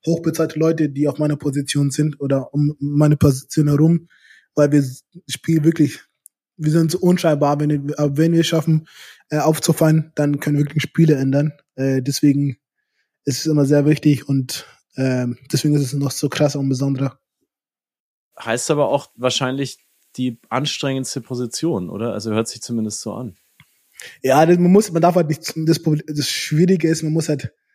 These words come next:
Speaker 1: sehr kräftig sein, also man darf, man muss wirklich stark sein, man darf auch nicht zu langsam sein und man muss eine halbwegs gute Kondition noch haben, weil du da wirklich jede Spielzug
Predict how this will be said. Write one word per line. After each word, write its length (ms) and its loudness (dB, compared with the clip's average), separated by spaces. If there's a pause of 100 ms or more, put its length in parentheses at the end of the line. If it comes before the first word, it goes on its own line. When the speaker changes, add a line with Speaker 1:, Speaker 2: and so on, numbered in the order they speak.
(240)
Speaker 1:
sehr 260 2
kräftig 500 0
sein, 300 2
also 160 -2
man 80 0
darf, 280 -2
man 160 0
muss 160 0
wirklich 460 -2
stark 420 -2
sein, 360 -2
man 100 -2
darf 160 2
auch 80 2
nicht 180 -6
zu 100 -4
langsam 480 2
sein 280 0 (560)
und 400 0 (260)
man 120 0
muss 140 2
eine 200 -2
halbwegs 360 2
gute 220 2
Kondition 420 -2
noch 140 -2
haben, 400 0 (160)
weil 140 0
du 80 0
da 100 0
wirklich 320 -6
jede 420 2
Spielzug 440 -4